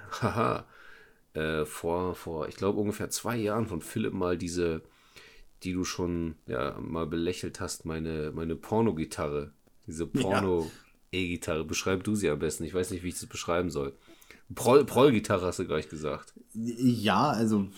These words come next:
Speaker 2: nee, sie ist auf jeden Fall so eine, so eine, so eine Vorzeige-Metal-Proletengitarre.
Speaker 1: Ja, genau, genau, genau.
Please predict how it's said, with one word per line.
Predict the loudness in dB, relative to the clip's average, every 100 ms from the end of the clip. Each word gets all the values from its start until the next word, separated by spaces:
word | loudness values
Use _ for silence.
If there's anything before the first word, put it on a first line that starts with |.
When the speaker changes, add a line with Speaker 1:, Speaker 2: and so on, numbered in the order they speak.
| -12
Speaker 2:
nee, | -6 -4 4 6 6 2 -4 -14 -20 -20 -20 -20 -20 -20 -20 -14 -14 -2
sie | 0 4
ist | 4 4
auf | 6
jeden | 4 6
Fall | 6 6 6
so | 6
eine, | 6 6
so | 4
eine, | 4 4 2 -2 _ _ _ _ _ _ -20 -8
so | 0
eine | 4 2
Vorzeige-Metal-Proletengitarre. | 2 4 6 4 2 4 6 8 8 8 8 6 6 8 6 4 -2 0 4 6 6 4 2 0 -2 0 2 0 -2
Speaker 1:
Ja, | 0 2 4
genau, | 4 4 4 2
genau, | 4 4
genau. | 4 0